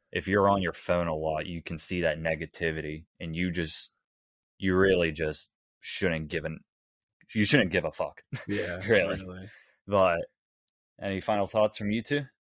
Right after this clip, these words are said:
Speaker 2: Well, all I'm gonna say is,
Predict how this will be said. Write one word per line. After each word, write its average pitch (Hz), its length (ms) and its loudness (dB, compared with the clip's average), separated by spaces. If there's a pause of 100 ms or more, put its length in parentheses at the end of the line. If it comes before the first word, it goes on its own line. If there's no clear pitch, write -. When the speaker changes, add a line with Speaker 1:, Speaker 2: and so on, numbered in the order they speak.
(1700)
Speaker 2:
Well, 113 380 4 (640)
all 127 140 4
I'm 143 60 4
gonna 135 120 2
say 110 280 2
is, 90 460 -4